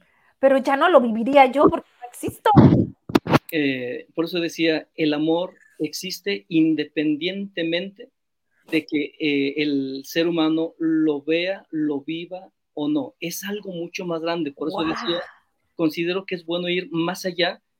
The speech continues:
Speaker 2: del pensamiento personal.
Speaker 1: Propio,
Speaker 2: El
Speaker 1: claro.
Speaker 2: pensa-, exacto, del pensamiento propio. Eh, la vida o, o la luz existe, aunque yo no la pueda ver,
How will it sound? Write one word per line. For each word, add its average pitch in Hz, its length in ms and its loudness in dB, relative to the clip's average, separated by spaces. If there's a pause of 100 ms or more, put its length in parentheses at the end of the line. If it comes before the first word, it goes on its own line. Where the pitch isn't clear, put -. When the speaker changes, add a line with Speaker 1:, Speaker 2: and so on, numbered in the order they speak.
(380)
Speaker 2:
del 156 280 2
pensamiento 156 840 0
personal. 143 600 -6
Speaker 1:
Propio, 190 440 -6
Speaker 2:
El 190 60 -14
Speaker 1:
claro. 262 520 -2
Speaker 2:
pensa-, 156 440 -2
exacto, 143 540 -6
del 139 140 -2
pensamiento 147 640 -2
propio. 165 440 -8 (460)
Eh, 143 220 -2
la 143 320 0
vida 170 520 -4 (140)
o, 160 300 4
o 160 100 4
la 151 120 2
luz 175 320 0
existe, 196 760 -4 (160)
aunque 156 320 0
yo 143 120 0
no 156 100 0
la 147 120 -2
pueda 139 300 -10
ver, 143 160 -10